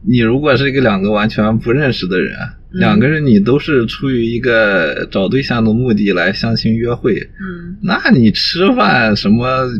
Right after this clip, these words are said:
Speaker 1: 包括你一块儿玩儿啊什么，那就应该A A。然后，但是现实情况是，很多男的他可能是内心是这么想的，但是他因为这个外界咱们的观念上来说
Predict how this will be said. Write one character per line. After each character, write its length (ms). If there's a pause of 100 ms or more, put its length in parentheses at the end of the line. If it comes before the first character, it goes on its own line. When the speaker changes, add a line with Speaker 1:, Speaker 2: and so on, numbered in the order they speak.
(100)
Speaker 1:
包 160
括 160
你 160
一 80
块 160
儿 100
玩 140
儿 140
啊 140
什 120
么， 120 (260)
那 180 (420)
就 240
应 180
该 140
A 200
A。 420 (840)
然 160
后， 360 (120)
但 180
是 240
现 380
实 160
情 180
况 160
是， 140
很 280
多 220
男 320
的 500
他 160
可 220
能 220
是 580 (320)
内 300
心 260
是 180
这 140
么 140
想 280
的， 220
但 160
是 160
他 340 (680)
因 320
为 180
这 140
个 340 (380)
外 260
界 240
咱 180
们 120
的 100
观 260
念 160
上 160
来 160
说 380